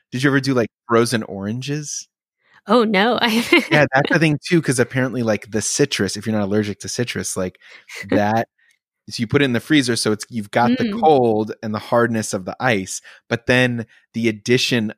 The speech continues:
Speaker 1: of
Speaker 2: Of a
Speaker 1: the,
Speaker 2: little
Speaker 1: like,
Speaker 2: citrus
Speaker 1: fruit
Speaker 2: scent.
Speaker 1: smell is, like,
Speaker 2: <laughs>
Speaker 1: another sensory thing to, like, yeah, bring you present. So, anyway, I
Speaker 2: Huh,
Speaker 1: just
Speaker 2: I
Speaker 1: love,
Speaker 2: gotta figure that out.
Speaker 1: D B T does feel like there are so few,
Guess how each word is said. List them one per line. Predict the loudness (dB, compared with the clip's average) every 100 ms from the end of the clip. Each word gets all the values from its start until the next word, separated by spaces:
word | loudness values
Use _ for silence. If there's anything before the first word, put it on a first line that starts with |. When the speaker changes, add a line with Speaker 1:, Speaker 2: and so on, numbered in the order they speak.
| 0
Speaker 1:
of | 2 4 2 -4
Speaker 2:
Of | -8 -4
a | -2
Speaker 1:
the, |
Speaker 2:
little | -2
Speaker 1:
like, | 0 -2
Speaker 2:
citrus | 0 -2 0
Speaker 1:
fruit | 2 4 4
Speaker 2:
scent. | 0 -8
Speaker 1:
smell | -14 -10 -4 2 4 6 4 2
is, | -4 -2
like, | 0 0
Speaker 2:
<laughs> | 0
Speaker 1:
another | -2 -2 -2 0 2 2 -2 -14 _
sensory | -12 -2 0 0 0 0 0 -2
thing | -2 -2 -2 -6 -8
to, | -6
like, | -6 -10 -14 _ -8
yeah, | -8 -8 -10
bring | -8
you | -8
present. | -10 -12 -12 -18 _
So, | -8 -8 -8 _ -20 -4
anyway, | 0 4 4 4
I | 2
Speaker 2:
Huh, |
Speaker 1:
just | 2 0 2
Speaker 2:
I |
Speaker 1:
love, | 4 4
Speaker 2:
gotta | 0 0
figure | 2 4
that | 4
out. | 0 -4 -2
Speaker 1:
D | 2
B | 2 0
T | -4 _
does | -2 0 0 -2
feel | 0 0
like | 0 -2 -4 _ _ _
there | 4
are | 4
so | 2 0 0
few, | -2 -2 0 2 0